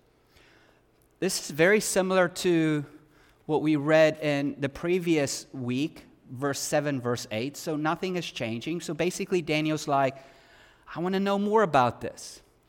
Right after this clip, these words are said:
But notice in verse twenty-one, now he gives us a little bit more detail, maybe of why he is so perplexed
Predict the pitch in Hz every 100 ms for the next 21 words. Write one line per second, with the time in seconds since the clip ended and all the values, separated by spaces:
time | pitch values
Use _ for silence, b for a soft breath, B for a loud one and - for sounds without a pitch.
0 | b b b - 180 160 156 190 285 311
1 | 247 - - 160 160 135 170 170 - 190
2 | 190 185 156 151 147 175 240 269 254 180
3 | - 196 196 202 - 190 185 180 185 160
4 | 170 160 117 160 185 196 - 139 123 131
5 | 165 226 214 233 202 185 160 - B B
6 | B 135 143 180 208 214 202 196 175 151
7 | - 170 185 180 175 - - 147 143 -